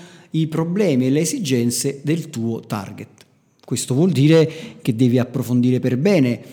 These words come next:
quali sono le sue necessità, devi studiare chi è il tuo potenziale cliente. Quindi, come abbiamo detto tante volte, io e il buon Giuseppe Franco, eh, non devi mai pensare di vendere a tutti.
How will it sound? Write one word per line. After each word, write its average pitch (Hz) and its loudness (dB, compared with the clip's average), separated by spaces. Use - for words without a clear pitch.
quali 135 2
sono 131 4
le 127 6
sue 131 2
necessità, 120 0
devi 123 0
studiare 131 -2
chi 131 -2
è 127 0
il 113 -10
tuo 127 0
potenziale 127 0
cliente. 113 -2
Quindi, 131 0
come 147 -2
abbiamo 131 -2
detto 135 -4
tante 127 -4
volte, 127 -2
io 131 0
e - 0
il 120 0
buon 120 2
Giuseppe 127 -4
Franco, 123 -4
eh, 113 -14
non 147 0
devi 147 4
mai 165 4
pensare 123 0
di 123 0
vendere 117 0
a 107 -6
tutti. - -14